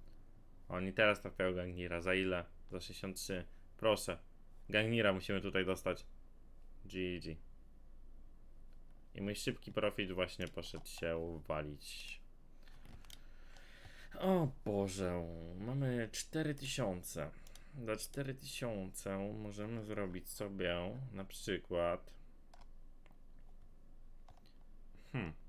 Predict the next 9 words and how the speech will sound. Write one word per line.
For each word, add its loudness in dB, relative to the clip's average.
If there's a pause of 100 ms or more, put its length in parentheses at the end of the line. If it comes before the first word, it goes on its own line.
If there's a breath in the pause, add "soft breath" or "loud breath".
(2250 loud breath)
Cztery 2
dwieście 0
to -6
jest -2
po -4
tysiąc -8
sześćset 0
na -4
skrzynkę. 0